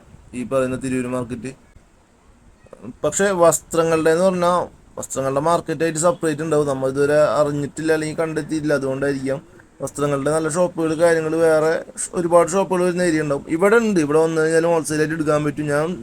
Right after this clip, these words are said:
പറഞ്ഞത് ഓവറായിട്ട് ഷോപ്പുകളില്ല എന്നാണ്. അത്യാവശ്യം ഷോപ്പുകളുണ്ട്. വന്നു കഴിഞ്ഞാൽ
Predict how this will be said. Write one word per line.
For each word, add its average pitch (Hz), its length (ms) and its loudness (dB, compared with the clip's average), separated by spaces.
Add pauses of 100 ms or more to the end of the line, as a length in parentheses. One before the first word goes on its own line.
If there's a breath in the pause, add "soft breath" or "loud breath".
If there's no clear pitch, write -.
പറഞ്ഞത് 180 280 0 (260)
ഓവറായിട്ട് 175 600 4
ഷോപ്പുകളില്ല 175 560 0
എന്നാണ്. 131 280 -4
അത്യാവശ്യം 143 400 -2
ഷോപ്പുകളുണ്ട്. 165 580 -2
വന്നു 151 200 -2
കഴിഞ്ഞാൽ 160 300 -2